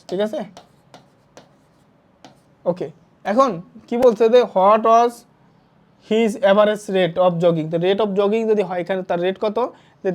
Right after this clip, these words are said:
সে ট্রাভেল করছে কতটুকু, টা-, মানে distance divide by কি? টাইম। তাহলে এখানে আমরা ডিসট্যান্স কত? এখানে ডিসট্যান্স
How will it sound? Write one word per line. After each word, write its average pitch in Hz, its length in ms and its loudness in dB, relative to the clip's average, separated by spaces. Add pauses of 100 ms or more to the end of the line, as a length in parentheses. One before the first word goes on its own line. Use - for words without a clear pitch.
সে 208 120 2
ট্রাভেল 220 420 2
করছে 247 240 -2
কতটুকু, 202 460 -2 (680)
টা-, 202 280 -6
মানে 190 240 -4
distance 226 400 0
divide 202 220 0
by 247 100 2
কি? 220 80 -4
টাইম। 165 340 -4 (500)
তাহলে 214 320 0
এখানে 202 280 -4
আমরা 226 300 -2 (580)
ডিসট্যান্স 214 460 -4
কত? 226 160 -4
এখানে 226 220 -2
ডিসট্যান্স 220 280 -6